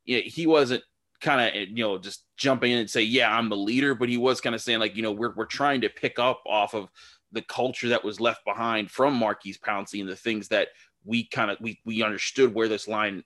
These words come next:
had been just a few years ago to take it and make it whatever this new generation of offensive linemen." You know, and I, I think in general, that's something the Steelers are looking for right now, is who's going to be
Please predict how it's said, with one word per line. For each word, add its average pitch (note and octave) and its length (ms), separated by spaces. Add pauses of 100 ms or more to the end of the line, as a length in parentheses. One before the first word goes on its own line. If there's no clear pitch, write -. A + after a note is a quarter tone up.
(140)
had F#2+ 380
been A#2+ 360 (280)
just A#2 240
a - 20
few A#2+ 220
years A#2 400
ago G2 440 (460)
to - 120
take A#2 300
it A2 140
and A2 160
make A2 240
it G#2 140 (240)
whatever A2 500
this G#2+ 220
new A#2+ 260
generation G2 520
of E2+ 60
offensive F2+ 460
linemen." E2 380
You G#2+ 80
know, A#2 60
and A#2+ 80 (260)
I, C3 160
I C#3 100
think A3+ 160
in G2+ 140
general, A#2 520 (360)
that's B2+ 220
something E3+ 240
the B2 60
Steelers A#2+ 400
are A2+ 100
looking C3+ 300
for A2 180
right G#2 220
now, G#2 160
is - 120
who's E3 360
going D#3 260
to C3 140
be G#2 600